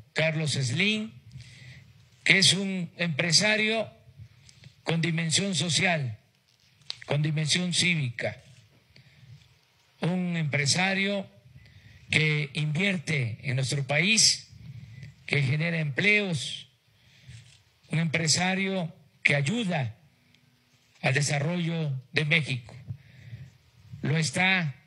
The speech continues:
demostrando. Viene acá, a la obra, donde están los camineros, donde están los trabajadores de la construcción, donde están las autoridades,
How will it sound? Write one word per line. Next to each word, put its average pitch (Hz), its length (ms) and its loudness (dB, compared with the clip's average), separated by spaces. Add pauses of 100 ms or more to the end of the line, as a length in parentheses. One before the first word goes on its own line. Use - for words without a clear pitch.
(140)
demostrando. 165 880 0 (1120)
Viene 156 640 2 (560)
acá, 175 720 4 (920)
a 120 100 2
la 131 180 2
obra, 175 500 0 (960)
donde 143 180 2
están 180 300 0
los 156 220 -2
camineros, 165 920 2 (960)
donde 147 280 0
están 170 400 0
los 143 260 -4
trabajadores 147 1040 0
de 135 160 0
la 147 140 0
construcción, 147 760 0 (1080)
donde 143 160 2
están 160 500 -2
las 139 220 0
autoridades, 156 1040 -2